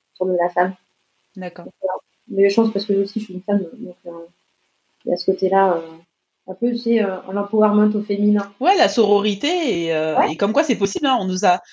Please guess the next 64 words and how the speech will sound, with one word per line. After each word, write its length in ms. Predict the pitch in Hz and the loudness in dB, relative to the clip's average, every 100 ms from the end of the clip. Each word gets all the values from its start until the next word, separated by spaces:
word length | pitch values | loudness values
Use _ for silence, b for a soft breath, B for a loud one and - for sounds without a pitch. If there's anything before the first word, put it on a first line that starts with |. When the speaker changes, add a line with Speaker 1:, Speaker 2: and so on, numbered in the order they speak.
| B B - | B B -4
Speaker 2:
moi, 60 | 233 | -2
je, 120 | - 226 | -2 -2
moi, 100 | 247 | 0
j'avais 200 | 220 196 | 2 2
encore 200 | 202 247 | -2 -2
cette 220 | 202 202 | -2 0
image-là 380 | 190 190 202 208 | 0 2 2 0
de, 120 | 175 | 0
on 200 | 165 170 | -2 -2
nous 200 | 170 170 | 0 0
apprenait 520 | 165 - 185 190 196 | -2 -2 0 2 0
que 140 | 190 180 | -2 -4
des 220 | 180 170 | -4 -4
filles, 180 | - 196 | -2 -2
elles 60 | |
se 40 | - | -2
tiraient 140 | - | -4
les 100 | 170 | -2
cheveux 200 | 160 190 | -2 -4
et 20 | 175 | -2
tout, 120 | 233 | 2
pas 120 | 175 | 2
du 140 | 175 | 2
tout. 100 | 233 | 0
Moi, 120 | 240 160 | 0 0
j'ai 100 | 160 | 0
dit, 140 | 208 | 0
on 100 | 185 | 0
nous 160 | 156 156 | 2 2
a 40 | |
appris 180 | 151 185 | 2 0
ça 100 | 214 | -2
justement 300 | 202 165 190 | -2 -4 -6
pour 120 | 185 | -4
pas 80 | 180 | -4
qu'on 140 | - 170 | -2 -6
se 100 | - | -6
puisse 200 | 185 - | -2 -2
se 60 | |
m-, 160 | 165 151 | -2 -4
mettre 320 | 175 185 - 190 | 0 0 2 0
nos 80 | |
forces 280 | 165 - 196 | 0 -2 0
ensemble 360 | 175 - 220 175 | 0 0 0 0
et, 240 | 156 147 B B B | -2 -4 B B B
et, 200 | 156 156 151 | -4 0 4
Speaker 1:
Bah 80 | 226 | 4
Speaker 2:
euh, 60 | |
Speaker 1:
oui. 80 | 269 | 6
Speaker 2:
et 40 | 202 | 4
avoir 180 | 185 | 4
de 40 | 196 | 4
la 80 | 175 | 2
puissance, 380 | 214 - 277 | -2 -2 2
alors 220 | 165 170 - | 2 2 -2
que 100 | 160 | -6
c'est, 380 | - 170 156 B B | -4 -4 -4 B B
on 160 | - 175 | -6 -6
est, 80 | 160 | -4
on 120 | 170 | -2
avance 300 | 160 160 143 143 | 0 -2 -6 -4
beaucoup 360 | 220 262 - | -2 -2 0
mieux 180 | 214 233 - | 0 0 0
ensemble. 480 | 190 190 247 196 | -2 -2 -4 -6